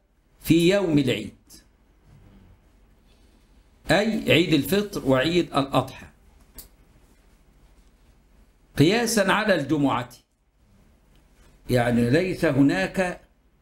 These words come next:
سنة صريحة في مثل هذا، إنما القياس،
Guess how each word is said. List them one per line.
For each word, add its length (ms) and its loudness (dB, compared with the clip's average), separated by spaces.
سنة 560 0
صريحة 760 0
في 160 4
مثل 280 -4
هذا، 260 -2
إنما 380 4
القياس، 840 -2